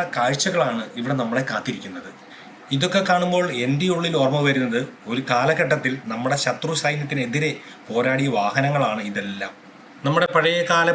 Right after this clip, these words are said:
പുലിക്കുട്ടി മഹേന്ദ്ര ഫൈവ് ഫോർട്ടി, അതിലും ഒരു പീരങ്കിയൊക്കെ സെറ്റ് ചെയ്ത് ആ ഡെമോ അവിടെ കാണാം. വണ്ടി ഒറിജിനലാണ്, ആള് മാത്രമേ ഡെമോയേ ഉള്ളൂ. യുദ്ധത്തിൽ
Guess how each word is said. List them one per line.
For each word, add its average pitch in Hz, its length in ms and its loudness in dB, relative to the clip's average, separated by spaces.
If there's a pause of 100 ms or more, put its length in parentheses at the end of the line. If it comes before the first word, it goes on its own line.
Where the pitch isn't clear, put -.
പുലിക്കുട്ടി 127 440 0 (380)
മഹേന്ദ്ര 156 380 2 (100)
ഫൈവ് 120 240 2
ഫോർട്ടി, 113 280 0 (560)
അതിലും 185 300 4
ഒരു 185 80 2 (100)
പീരങ്കിയൊക്കെ 143 640 2
സെറ്റ് 117 260 -4
ചെയ്ത് 107 180 -2 (360)
ആ 117 40 0 (120)
ഡെമോ 110 240 2
അവിടെ 120 200 4
കാണാം. 87 240 -6 (640)
വണ്ടി 143 280 2
ഒറിജിനലാണ്, 180 440 2 (480)
ആള് 135 220 4
മാത്രമേ 160 360 4
ഡെമോയേ 127 400 0
ഉള്ളൂ. - 140 -14 (1300)
യുദ്ധത്തിൽ 170 340 2